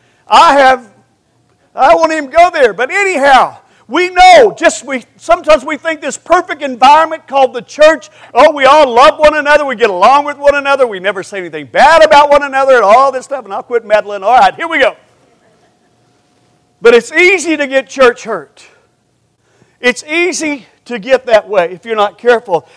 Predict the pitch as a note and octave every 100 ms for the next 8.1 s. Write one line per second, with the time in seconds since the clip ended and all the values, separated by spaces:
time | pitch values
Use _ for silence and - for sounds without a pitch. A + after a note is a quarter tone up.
0 | - C4 B3+ - D#4+ F4 D4 D#4+ C4+ B3
1 | B3+ - C#4 E4+ D4+ C#4 C#4 B3+ A#3+ B3+
2 | C#4+ C#4 A#3+ A#3 D4+ C#4+ C4 C4 C4+ A#3+
3 | B3+ C4 - C4 C#4+ C#4+ - C#4+ C4 B3+
4 | G#3+ A3 - G#3 A3+ C4+ C4+ C#4+ C#4+ -
5 | _ _ _ _ _ _ _ _ _ _
6 | _ _ _ _ _ _ _ _ _ -
7 | C4+ B3 G#3+ - _ - B3 C#4 D4 E4
8 | E4+